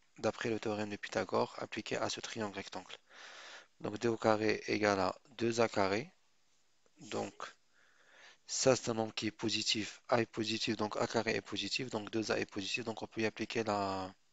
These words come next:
la racine carrée. Donc ça donne, alors A est positif, donc la racine, donc ça, ça fait racine de deux fois racine de A au carré. Et ça, ça vaut A, parce que A est positif.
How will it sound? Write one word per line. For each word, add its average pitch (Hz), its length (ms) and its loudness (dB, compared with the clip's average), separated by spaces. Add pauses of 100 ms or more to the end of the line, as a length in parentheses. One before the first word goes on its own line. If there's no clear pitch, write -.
(640)
la 107 80 4
racine 107 340 2
carrée. 104 420 0 (1800)
Donc 120 300 -8
ça 110 160 2
donne, 120 360 0 (840)
alors 113 320 -2
A 139 180 8
est 135 60 4
positif, 123 680 0
donc 117 220 -2
la 113 100 8
racine, 113 560 2
donc 110 140 -6
ça, - 100 -4
ça 113 100 -2
fait 113 160 0
racine 110 440 2
de 104 140 0
deux 110 220 -4
fois 101 280 -4
racine 104 320 -4
de 101 80 -4
A 101 140 2
au 98 80 -2
carré. 104 440 0 (580)
Et 107 120 -2
ça, 143 160 2
ça 131 100 4
vaut 113 220 0
A, 98 280 0
parce - 140 -8
que - 120 -4
A 117 140 2
est 113 60 -2
positif. - 600 -4